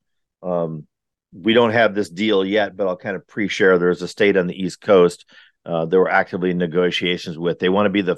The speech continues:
first state in the country to have V R training, um, not only for their compliance officers, but they're gonna give it away to companies, um,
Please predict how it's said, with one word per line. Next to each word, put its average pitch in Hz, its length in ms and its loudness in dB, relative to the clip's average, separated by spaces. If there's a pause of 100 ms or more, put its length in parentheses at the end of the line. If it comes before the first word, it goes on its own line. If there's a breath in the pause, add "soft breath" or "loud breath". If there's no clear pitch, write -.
first 104 300 -2
state 98 520 -4 (360 soft breath)
in 92 120 -8
the 87 80 -4
country 98 440 -2
to 85 100 0
have 85 380 2 (340)
V 95 380 2
R 92 480 6 (340)
training, 90 680 -2 (520)
um, 82 500 -4 (500)
not 104 220 0
only 113 160 0
for 110 180 -2
their 98 140 0
compliance 95 600 -6
officers, 123 800 -4 (340)
but 98 140 -2
they're 104 100 0
gonna 98 160 0
give 98 240 -2
it 101 60 0
away 92 360 2
to 85 540 -8 (1400)
companies, 95 920 -2 (500)
um, 82 520 0